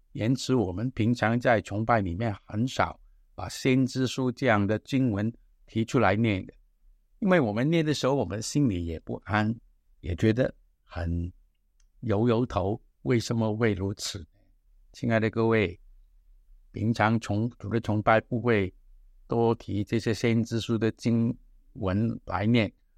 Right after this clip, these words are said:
不表示我们的信仰里面没有这些。我们更加有机会领受先知的信息的时候呢，就要从先知的口中，他发出这些说话来想到我们的神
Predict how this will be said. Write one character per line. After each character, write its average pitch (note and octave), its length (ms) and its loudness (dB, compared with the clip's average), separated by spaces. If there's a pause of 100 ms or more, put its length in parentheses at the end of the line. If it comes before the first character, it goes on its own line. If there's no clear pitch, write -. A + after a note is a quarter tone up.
(140)
不 C#3+ 100 -2
表 F2 280 -2
示 - 180 -2
我 F#2+ 180 0
们 F2+ 140 -4
的 A#2+ 80 0
信 A#2+ 280 2
仰 G2+ 340 -2
里 E2 160 -6
面 G2+ 200 -2
没 F#2 260 0
有 G2+ 180 2
这 - 120 -14
些。 - 240 -12 (840)
我 A2+ 140 -6
们 D#3+ 120 0
更 E3 260 2
加 D#3 380 2 (300)
有 A#2+ 180 -4
机 D#3 160 -2
会 D3 200 2
领 G#2 240 0
受 B2 360 -2 (340)
先 D3+ 340 0
知 C#3+ 160 -4
的 C#3 140 0
信 C3+ 220 0
息 B2+ 160 -4
的 B2 120 -2
时 A#2+ 140 -6
候 A#2 80 -2
呢， A#2+ 140 0
就 B2 240 0 (360)
要 B2+ 240 6
从 A2+ 260 -2
先 C#3+ 380 0
知 C#3 200 -2
的 C#3 80 0
口 E2+ 340 -6
中， C3 320 -2
他 C3+ 160 0
发 C3 220 0
出 C3+ 200 -4 (160)
这 C3 160 -2
些 B2+ 220 -2
说 - 200 -6
话 A#2 180 0 (280)
来 A#2 320 0
想 F#2 400 -2
到 A#2 200 4
我 E2+ 160 -2
们 F2+ 120 -2
的 A2 60 0
神 F#2 340 -6